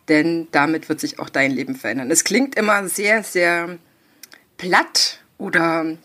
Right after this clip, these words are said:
klischeehaft, „Lese dieses Buch und dein Leben verändert sich.“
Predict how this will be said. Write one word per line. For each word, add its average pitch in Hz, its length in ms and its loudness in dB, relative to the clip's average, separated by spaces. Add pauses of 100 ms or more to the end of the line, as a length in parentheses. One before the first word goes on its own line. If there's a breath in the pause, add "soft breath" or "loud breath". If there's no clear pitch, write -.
(120)
klischeehaft, 202 960 0
„Lese 175 260 -6
dieses 233 300 -4
Buch 254 220 -2
und 220 60 4
dein 175 140 2
Leben 220 180 2
verändert 151 380 -2
sich.“ 226 320 -6